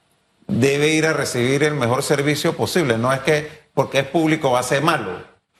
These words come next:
Lo público debe ser lo mejor, no lo más malo. Y ahí hay que preocuparse por esa gente que llega a un lugar y tiene que esperar horas, y que hace fila desde la madrugada. Y eso no es solamente en el oncológico,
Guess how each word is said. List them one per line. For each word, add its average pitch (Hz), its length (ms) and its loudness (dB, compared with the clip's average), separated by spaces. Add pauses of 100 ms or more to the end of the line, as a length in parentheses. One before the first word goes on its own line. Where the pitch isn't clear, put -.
(300)
Lo 120 260 0
público 165 360 2
debe 156 180 2
ser 180 180 0
lo 185 80 2
mejor, 160 360 -2
no 139 120 -2
lo 160 80 0
más 160 180 -2
malo. 170 320 -4 (600)
Y 127 200 0
ahí 127 180 0
hay 139 100 0
que 175 120 0
preocuparse 147 680 -2 (240)
por 120 120 0
esa 143 240 2
gente 151 240 0
que 117 140 -2
llega 139 300 2
a - 20 2
un 143 160 0
lugar 147 420 2
y 135 40 -6
tiene 135 180 -2
que 135 80 -2
esperar 120 400 2
horas, 135 420 2 (420)
y 117 100 -4
que 113 580 0
hace 123 280 0
fila 147 280 2
desde 131 200 0
la 113 120 2
madrugada. 120 920 0
Y 123 80 2
eso 190 120 0
no 208 100 2
es - 40 -2
solamente 185 380 0
en 151 80 0
el 123 100 0
oncológico, 131 720 0